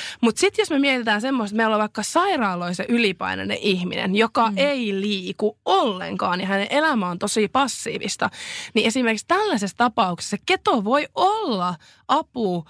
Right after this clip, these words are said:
Speaker 1: esimerkiksi saada sitä painoa putoamaan, mut se on vaan hetkellisesti. Eli me puhutaan tosi pienestä, niin kun, määrästä ihmisiä, joille se ketoosi voisi hetkellisesti auttaa tai
Speaker 2: Mm.
Speaker 1: toimia.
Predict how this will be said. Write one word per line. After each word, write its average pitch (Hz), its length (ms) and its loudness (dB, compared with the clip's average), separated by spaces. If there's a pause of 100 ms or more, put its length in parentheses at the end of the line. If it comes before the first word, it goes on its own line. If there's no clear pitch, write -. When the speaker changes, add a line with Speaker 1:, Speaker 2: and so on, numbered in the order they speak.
(160)
Speaker 1:
esimerkiksi 208 680 0
saada 294 280 2
sitä 180 220 -4
painoa 180 440 -2
putoamaan, 202 560 0
mut 285 160 -2
se 392 120 2
on 349 160 0
vaan 330 200 0 (120)
hetkellisesti. 196 840 -2 (320)
Eli 220 120 4
me 240 120 0
puhutaan 359 500 0
tosi 311 420 -2
pienestä, 185 840 0 (120)
niin 175 240 0
kun, 175 240 -4 (500)
määrästä 220 520 0
ihmisiä, 185 580 0
joille 269 420 2
se 196 180 -6
ketoosi 196 500 0
voisi 226 280 0
hetkellisesti 180 840 -2
auttaa 190 480 0 (100)
tai 202 140 2
Speaker 2:
Mm. 190 60 -2
Speaker 1:
toimia. 175 480 -2